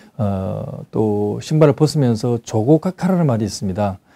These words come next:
다시 말하면 자기 자신을 되돌아보라는 그런 뜻이 있습니다. 내 자신을 돌아보고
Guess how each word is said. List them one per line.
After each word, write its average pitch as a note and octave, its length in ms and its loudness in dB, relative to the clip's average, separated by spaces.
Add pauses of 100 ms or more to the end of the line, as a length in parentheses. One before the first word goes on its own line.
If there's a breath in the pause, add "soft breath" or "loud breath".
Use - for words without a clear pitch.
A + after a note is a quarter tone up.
(360 soft breath)
다시 C#3 240 2
말하면 A#2 500 4
자기 B2+ 240 0
자신을 C#3 380 2
되돌아보라는 G#2+ 880 2
그런 C#3 220 2
뜻이 A2+ 160 -4
있습니다. G2 580 -4
내 G#2 120 2
자신을 B2+ 400 4
돌아보고 A#2 680 2